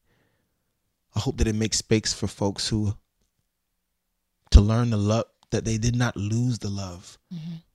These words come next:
Speaker 1: although they may have lost the person or the expectations that they thought they'd have with that person. You didn't lose the love. So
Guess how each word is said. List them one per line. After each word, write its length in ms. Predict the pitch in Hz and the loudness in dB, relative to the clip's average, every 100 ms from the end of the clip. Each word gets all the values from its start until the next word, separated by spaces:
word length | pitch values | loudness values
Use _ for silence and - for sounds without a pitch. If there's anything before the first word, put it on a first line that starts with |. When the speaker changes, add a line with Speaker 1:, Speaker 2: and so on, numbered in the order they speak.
| - | -8
Speaker 1:
although 280 | 107 104 104 | -4 -2 -2
they 120 | 104 | -2
may 120 | 98 | -2
have 200 | 98 101 | -2 -2
lost 320 | 110 104 101 | -4 -4 -6
the 80 | - | -6
person 440 | - 104 101 - | -6 -6 -4 -4
or 100 | 110 | -6
the 160 | 107 107 | -6 -8
expectations 840 | 104 - 113 - - 101 - 110 113 | -6 -6 -6 4 4 4 -6 -10 -14
that 100 | 104 | -4
they 80 | |
thought 260 | 104 - 107 | -4 -2 -4
they'd 140 | 104 110 | 0 2
have 240 | 117 113 | 2 0
with 100 | 101 | -6
that 160 | 104 - | -12 -12
person. 400 | 98 90 101 95 _ _ _ _ - | -10 -8 -8 -10 _ _ _ _ -4
You 80 | 107 | 0
didn't 300 | 107 101 101 | 0 -2 -2
lose 240 | 104 98 | -2 -2
the 60 | 95 | -4
love. 440 | 98 98 95 - _ _ _ _ _ - _ _ - | -4 -6 -10 -18 _ _ _ _ _ -20 _ _ -6
So 460 | - 113 104 95 | 0 0 0 -6